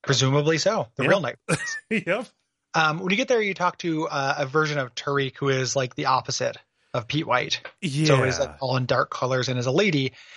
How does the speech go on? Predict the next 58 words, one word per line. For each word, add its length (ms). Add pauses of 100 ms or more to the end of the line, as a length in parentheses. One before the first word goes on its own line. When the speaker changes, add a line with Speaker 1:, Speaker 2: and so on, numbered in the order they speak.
(240)
Speaker 1:
They 100
have 180
some 140
kind 140
of 80
weird 200
romance. 600
They 100
are 120
weird 260
otherworldly 600
be-, 280
beings. 640
Speaker 2:
Yes, 240
they 120
are 80
not 180
of 100
this 140
Speaker 1:
Uh, 20
Speaker 2:
place. 400 (520)
Speaker 1:
Yeah, 120
I 100
did 100
not 200
totally 260
get 160
them, 200
but 120
they 120
sing 200
a 60
song 380
over 360
the 100
final 600 (540)
bout. 300 (140)
That 120
is 80
the 100
same 240
song 220
every 160
time. 180
There's 180
this 100
kind 140
of 60
dramatic, 480 (380)
entirely 520
done 160
in 60
this 120
very 180
beautiful, 640
like, 140
two-part 320
harmony. 440